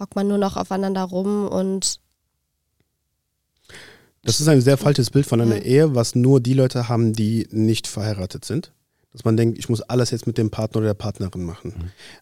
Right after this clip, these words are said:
Speaker 2: Ähm, ich habe Interessen, was Susi gar nicht, also es ist gar nicht in ihrem Interessengebiet. Ähm, und genauso macht sie dann auch irgendwie Yoga und Pilates, was mich persönlich gar nicht interessiert.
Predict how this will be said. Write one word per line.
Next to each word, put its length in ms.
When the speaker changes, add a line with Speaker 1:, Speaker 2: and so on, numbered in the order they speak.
Speaker 2:
Ähm, 560
ich 180
habe 200
Interessen, 760
was 260
Susi 400
gar 260
nicht, 320
also 240
es 200
ist 120
gar 140
nicht 180
in 80
ihrem 80
Interessengebiet. 800
Ähm, 400
und 160
genauso 560
macht 300
sie 60
dann 140
auch 200
irgendwie 200
Yoga 280
und 180
Pilates, 540
was 140
mich 100
persönlich 400
gar 160
nicht 160
interessiert. 520